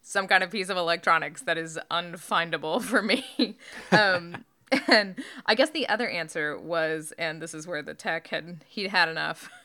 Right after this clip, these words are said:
<laughs> there was some mechanical issue, and it was something easy. He was right about that. He said, "I think this is something easy, but I'm not there.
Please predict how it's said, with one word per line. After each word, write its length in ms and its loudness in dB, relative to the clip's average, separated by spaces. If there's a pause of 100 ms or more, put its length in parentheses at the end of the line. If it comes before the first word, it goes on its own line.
<laughs> 260 -12
there 140 4
was 140 -2
some 480 -2 (140)
mechanical 680 -2
issue, 520 -6 (420)
and 120 2
it 60 -2
was 120 -8
something 340 -2
easy. 440 -8
He 120 -8
was 180 -10
right 200 0
about 220 -2
that. 220 -4
He 100 -8
said, 180 -4
"I 60 -2
think 220 -8
this 180 -12
is 100 -10
something 340 -8
easy, 380 -10
but 220 -12
I'm 180 0
not 240 -4
there. 240 -8